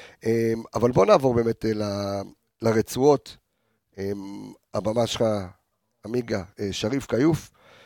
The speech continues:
אמ, ואמרת את זה גם במאמר מוסגר וגם במאמר לא מוסגר, ששריף כיוף בא לידי ביטוי,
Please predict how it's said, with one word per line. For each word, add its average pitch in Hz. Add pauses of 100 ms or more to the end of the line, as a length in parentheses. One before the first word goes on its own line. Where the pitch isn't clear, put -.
(580)
אמ, 107
ואמרת 120
את 131
זה 120
גם 131
במאמר 120
מוסגר 113
וגם 101
במאמר 101
לא 107
מוסגר, 117 (760)
ששריף 104
כיוף 127
בא 98
לידי 120
ביטוי, 110